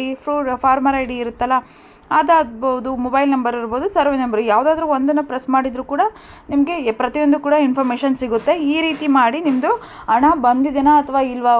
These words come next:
ಕೆಲವೊಬ್ರು result not found ಅಂತ ಬರ್ತಿದೆ, ಅಂಥವ್ರದ್ದು ಏನಂದ್ರೆ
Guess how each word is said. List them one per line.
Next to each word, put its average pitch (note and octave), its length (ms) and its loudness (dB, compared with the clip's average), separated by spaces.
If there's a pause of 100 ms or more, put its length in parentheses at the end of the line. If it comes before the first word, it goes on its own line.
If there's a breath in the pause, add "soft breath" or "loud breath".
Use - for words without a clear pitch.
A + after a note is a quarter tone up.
(160)
ಕೆಲವೊಬ್ರು F4 420 0
result D4 340 2
not C4+ 160 0 (120)
found B3+ 260 2
ಅಂತ B3 100 -4 (140)
ಬರ್ತಿದೆ, A3+ 300 -2 (160)
ಅಂಥವ್ರದ್ದು E4+ 500 0 (180)
ಏನಂದ್ರೆ B3+ 360 0